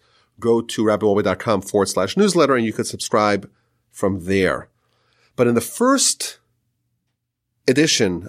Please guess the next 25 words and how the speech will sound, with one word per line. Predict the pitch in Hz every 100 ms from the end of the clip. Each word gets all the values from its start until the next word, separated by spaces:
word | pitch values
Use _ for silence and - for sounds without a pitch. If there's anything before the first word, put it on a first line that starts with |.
| -
of | 120 120 117 107 101 - - _ _ -
this | 101 135 127 156
newsletter, | 202 139 107 92 104 - _ _ _ -
I | 127
spoke | - 226 233
about | 165
one | 151 226
of |
the | 180
big | 123 170 175
things | 165 143
that | 110
I'm | 101
working | 110 120 104
on, | 87 92 120 _ _ _ _ _ _ _
and | 131 117
that | 139 160 175
is | 147 143 117 110 107 - - _ _
how | - 156 180 214
to | 185
try | 160 - 151 147 131 120 117 -
to | - 127 117 107 - _ _
bring | 110 95 117 139 151 170 170
the | 123 107 110
various | 98 117 123 135 135 127 127 -